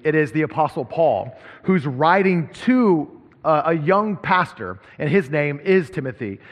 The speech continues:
He's pastoring a church in, uh, the town called Ephesus. And so in lots of, uh, well, in every way, uh, this is known as, um,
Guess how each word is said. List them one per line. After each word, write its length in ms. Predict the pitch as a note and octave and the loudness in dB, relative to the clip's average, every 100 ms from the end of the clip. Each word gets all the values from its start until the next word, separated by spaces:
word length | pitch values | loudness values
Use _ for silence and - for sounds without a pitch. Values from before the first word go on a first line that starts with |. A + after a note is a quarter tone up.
| - | -4
He's 160 | E3+ | -4
pastoring 460 | - F3 F#3 G#3+ F#3 | 0 0 0 -2 -2
a 40 | |
church 380 | D#3 F#3 F3 E3 | -2 2 0 0
in, 420 | - E3+ D#3 D3+ | -6 -4 -2 -2
uh, 220 | D3 C#3+ C3+ | 0 2 2
the 100 | - | 0
town 300 | E3 D#3 D3+ | -2 -2 -2
called 340 | D3 C#3 - - | -2 -4 -4 -2
Ephesus. 840 | D#3+ - A#2 - G2 G2+ - - - - - | -2 -2 -12 -10 -12 -12 -18 -20 -20 -20 -10
And 120 | F3+ - | -6 -2
so 280 | F#3+ E3 | 2 2
in 220 | E3+ F3+ D#3+ | 0 -2 0
lots 420 | D3+ A3 B3 - | 2 2 0 2
of, 360 | F#3+ D#3+ C3 E3 | 4 2 0 -2
uh, 800 | D3+ C#3+ C#3 C3+ C3 E3+ D#3 D3 | 2 4 6 4 2 0 -4 -4
well, 240 | - D3+ C#3 | 0 2 2
in 100 | D3+ | 2
every 360 | - G#3 F3 | 2 2 2
way, 300 | D3+ C#3 C#3 C#3 - - | 2 2 0 -4 -12 -2
uh, 200 | D3+ C#3+ B2 | 2 2 2
this 200 | D#3+ G3+ | -2 0
is 180 | G3+ B2+ | -2 -2
known 480 | D3+ E3+ G#3 A3 G#3+ | 0 4 4 2 0
as, 400 | D3+ D3+ D3+ C3+ | 2 2 2 0
um, 520 | - C#3+ C3+ B2+ B2 | 0 2 4 2 0